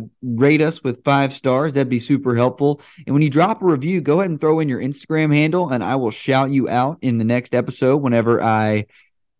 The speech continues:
do the intro. So without further ado, let me hop right into it.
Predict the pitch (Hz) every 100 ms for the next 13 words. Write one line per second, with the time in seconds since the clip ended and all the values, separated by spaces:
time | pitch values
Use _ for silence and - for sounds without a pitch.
0 | - 131 135 147 175 - 120 50 - _
1 | - 135 127 131 147 135 156 156 151 135
2 | 170 185 190 165 151 156 - 165 165 202
3 | - 104 78